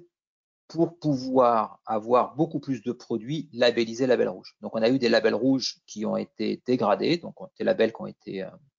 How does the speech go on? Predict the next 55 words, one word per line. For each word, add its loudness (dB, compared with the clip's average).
des -20
cahiers 2
des 0
charges -2
qui -14
ont -10
été -12
simplifiés, -6
notamment 2
sur -8
le -4
foie -4
gras. -4
Donc, -20
il -18
y -10
avait -10
eu -6
un, -14
il -8
y -6
avait 0
eu -4
une 0
rébellion 4
des -4
fabricants 0
de -6
foie 0
gras 4
traditionnels -2
pour -12
dire : « -10
Non, -8
non, -10
nous, -4
on -2
veut -4
défendre 0
un -2
label 0
rouge -4
exigeant. » -8
Et 6
les 4
industriels 0
qui -12
ont -8
dit : « -4
Bah 2
non, 2
avec 0
ce -4
label 2
rouge, 2